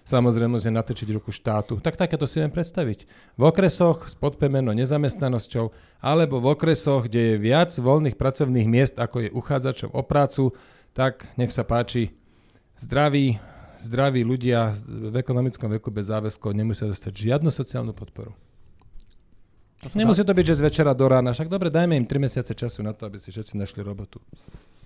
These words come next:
Speaker 2: Ale to sa dá takto robiť, že
Speaker 1: No tak v okresoch,
Speaker 2: po
Speaker 1: kde je viac
Speaker 2: regiónoch?
Speaker 1: No však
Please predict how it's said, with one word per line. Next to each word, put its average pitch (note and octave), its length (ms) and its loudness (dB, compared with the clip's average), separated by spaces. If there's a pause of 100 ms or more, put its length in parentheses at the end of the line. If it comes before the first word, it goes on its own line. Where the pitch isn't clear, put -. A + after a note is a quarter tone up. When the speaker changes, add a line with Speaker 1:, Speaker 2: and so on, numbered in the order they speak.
(520)
Speaker 2:
Ale - 80 -18
to - 80 -8
sa C#3 160 -6
dá B2 160 -2
takto D3 240 -8
robiť, D3 260 -4
že E3 160 -6
Speaker 1:
No C3 140 2
tak C#3+ 160 2
v A2+ 80 0
okresoch, E3+ 560 2
Speaker 2:
po C#3 80 2
Speaker 1:
kde D3 80 4
je D3 160 4
viac G#3 240 8
Speaker 2:
regiónoch? F3+ 80 0 (640)
Speaker 1:
No - 100 -18
však - 180 -4